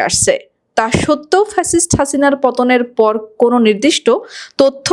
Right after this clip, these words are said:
প্রমাণ ছাড়াই সংখ্যালঘু নির্যাতনের অভিযোগ তুলে অব্যাহতভাবে উদ্বেগ জানিয়ে আসছে হিন্দু, বৌদ্ধ, খ্রিস্টান ঐক্য পরিষদ। একই ধরনের উদ্বেগ জানিয়ে বাংলাদেশের বিষয়ে নাক গলিয়ে আসছে ভারতও। পতনের পর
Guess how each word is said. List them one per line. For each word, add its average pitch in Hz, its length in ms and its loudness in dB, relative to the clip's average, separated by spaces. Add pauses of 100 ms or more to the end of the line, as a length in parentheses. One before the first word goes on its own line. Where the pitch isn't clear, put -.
প্রমাণ 349 360 0
ছাড়াই 320 240 0 (180)
সংখ্যালঘু 285 540 2 (100)
নির্যাতনের 240 600 0 (120)
অভিযোগ 233 380 0
তুলে 233 200 2 (500)
অব্যাহতভাবে 269 960 0 (120)
উদ্বেগ 226 320 0 (120)
জানিয়ে 214 320 -2
আসছে 214 260 -2 (460)
হিন্দু, 269 300 2 (120)
বৌদ্ধ, 262 240 0 (160)
খ্রিস্টান 254 420 0 (380)
ঐক্য 202 200 2 (120)
পরিষদ। 165 380 0 (580)
একই 277 240 -2
ধরনের 294 280 4 (100)
উদ্বেগ 247 260 2 (100)
জানিয়ে 233 280 0 (100)
বাংলাদেশের 208 440 0 (120)
বিষয়ে 214 300 0 (120)
নাক 196 240 -2
গলিয়ে 269 300 2
আসছে 254 240 0 (520)
ভারতও। 165 420 0 (400)
পতনের 226 380 2 (100)
পর 240 180 2